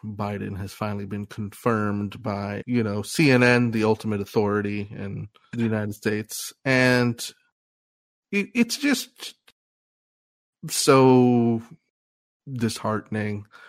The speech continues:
to see just, like, the immediate, just, just the second the announcement is made,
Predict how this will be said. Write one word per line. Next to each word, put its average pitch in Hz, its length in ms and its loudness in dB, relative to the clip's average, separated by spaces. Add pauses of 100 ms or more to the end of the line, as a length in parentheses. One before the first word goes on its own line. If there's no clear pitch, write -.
(180)
to 110 60 -10
see 107 680 -2
just, - 300 -6
like, 104 200 -2
the 117 120 -2
immediate, 110 840 0
just, - 300 -6
just - 300 -12
the 131 60 0
second - 720 -2
the 113 120 -2
announcement 107 500 -6
is 104 140 -10
made, 110 400 -4